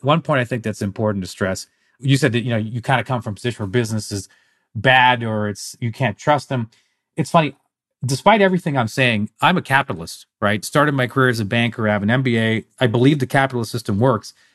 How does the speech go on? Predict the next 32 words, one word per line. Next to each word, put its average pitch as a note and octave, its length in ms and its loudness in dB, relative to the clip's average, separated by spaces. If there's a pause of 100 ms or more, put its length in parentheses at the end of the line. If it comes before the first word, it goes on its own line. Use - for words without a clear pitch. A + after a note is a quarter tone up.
(400)
Where C3 260 4
I B2 120 4
am G#2+ 280 -4 (100)
very C#3 280 2
worried A#2 580 0
is A2+ 200 -4
that A2 200 -2
the A2 80 -6
current C#3+ 540 -2
leaders, A2+ 580 0 (160)
the B2+ 80 -4
guardians A#2+ 600 4
of G#2 120 -10
capitalism, G#2 720 -4 (640)
on C#3+ 240 4
their F3 180 4
watch, C#3 520 2 (380)
capitalism B2 580 2
is G#2 100 -2
getting G#2+ 280 0
destroyed G#2+ 560 -2
piece G#2+ 200 -2
by F#2 200 -4
piece, F2+ 420 -8
right? F#2 180 -6
I G#2 40 -6
mean, A2 140 -2
I C3 100 4
just C3+ 180 -2
turned A2+ 180 -2
forty-three A2+ 420 -2
recently. G2+ 460 -4